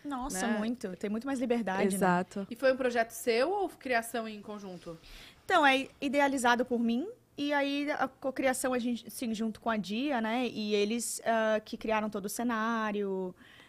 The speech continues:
Speaker 1: é, tudo ali, toda a estrutura, equipamentos, é tudo Dia. E toda a produção mesmo, assim, né? Até de entrar em contato com a galera que a gente escolheu.
Speaker 3: Organizar
Speaker 1: Tudo,
Speaker 3: a bagaceira
Speaker 1: tudo, é,
Speaker 3: toda.
Speaker 1: tudo. É, eu entrei ali
Speaker 3: Gente.
Speaker 1: com a ideia do reality, a gente foi criando o nome junto também, foi criando a logo junto também.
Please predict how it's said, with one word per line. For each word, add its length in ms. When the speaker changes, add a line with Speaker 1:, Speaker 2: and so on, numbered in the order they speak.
Speaker 1:
é, 240
tudo 280
ali, 180
toda 180
a 20
estrutura, 680
equipamentos, 680
é 60
tudo 320
Dia. 360
E 460
toda 260
a 100
produção 640
mesmo, 320
assim, 200
né? 140
Até 220
de 440
entrar 260
em 60
contato 360
com 80
a 20
galera 280
que 80
a 40
gente 80
escolheu. 760
Speaker 3:
Organizar 420
Speaker 1:
Tudo, 60
Speaker 3:
a 120
bagaceira 480
Speaker 1:
tudo, 100
é, 40
Speaker 3:
toda. 120
Speaker 1:
tudo. 440
É, 320
eu 240
entrei 280
ali 160
Speaker 3:
Gente. 80
Speaker 1:
com 100
a 80
ideia 380
do 100
reality, 720
a 60
gente 180
foi 120
criando 240
o 60
nome 200
junto 280
também, 300
foi 120
criando 180
a 60
logo 260
junto 260
também. 360